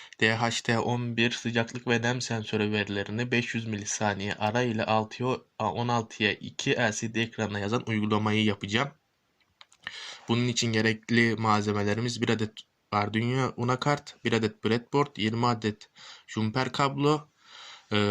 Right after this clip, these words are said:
Arduino kartı bilgisayarımıza bağlamak için ara kablomuz, e, bir adet on altı inç L C D ekranımız, e, D H T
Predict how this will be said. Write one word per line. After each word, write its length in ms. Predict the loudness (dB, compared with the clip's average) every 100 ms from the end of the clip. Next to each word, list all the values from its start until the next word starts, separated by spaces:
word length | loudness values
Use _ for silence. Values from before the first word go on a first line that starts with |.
| 2 0 -2 0
Arduino 520 | 0 2 0 0 -2
kartı 720 | 0 -2 0 0 4 2 0 _ _ -2
bilgisayarımıza 1040 | -2 0 -2 0 0 0 2 2 0 -2
bağlamak 440 | 0 2 2 0 -4
için 260 | -4 -4 -6 -10 -14 -6
ara 240 | -2 -2
kablomuz, 680 | 2 2 4 2 2 -2 -8 _ _ _ _ _ _ _ _ _ _ -18 -16 -16 -16 -2
e, 260 | 2 2 2
bir 100 | 2
adet 320 | 2 0 0
on 100 | 2
altı 300 | 2 2 -2
inç 160 | -2
L 180 | 0 -2
C 320 | 0 -2 -2
D 160 | 0 0
ekranımız, 680 | 0 0 0 0 -2 -4 -6 -14 _ -4
e, 60 | -2 0 -2 0
D 140 | 0
H 340 | 2 0 -2 -2
T 360 | 0 2 0